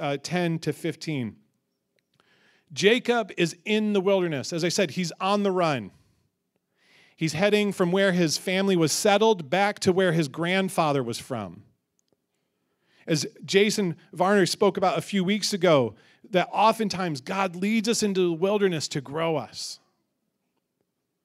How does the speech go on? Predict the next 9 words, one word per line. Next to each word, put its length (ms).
This 140
is 140
not 260
a 60
punishment. 640
Often 520
for, 400
for 180
us, 220